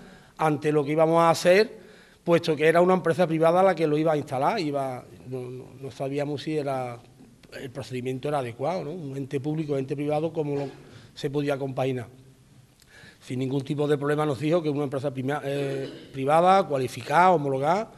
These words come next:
tenía toda la facultad para la instalación y la formación de, de los compañeros y las compañeras que fueran a formarse.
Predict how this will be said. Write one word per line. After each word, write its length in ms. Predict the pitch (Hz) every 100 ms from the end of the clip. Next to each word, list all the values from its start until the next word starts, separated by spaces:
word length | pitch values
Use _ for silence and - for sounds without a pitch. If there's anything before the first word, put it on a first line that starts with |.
| - - -
tenía 380 | 147 139 151 147
toda 160 | 151
la 100 | 147
facultad 560 | - 143 139 131 165 170
para 220 | 160 151 139
la 120 | 143
instalación 540 | 135 135 120 143 175 180
y 120 | 180
la 120 | 147
formación 640 | - 139 131 117 143 143 139
de, 400 | 135 131 127 - -
de 240 | 131 127
los 240 | 123 123 120
compañeros 640 | 127 123 127 156 190 202
y 40 |
las 220 | 147 120 123
compañeras 500 | 120 123 135 156 147
que 480 | 147 135 - - - -
fueran 380 | 151 139 135 131
a 120 | 147
formarse. 460 | 139 127 113 -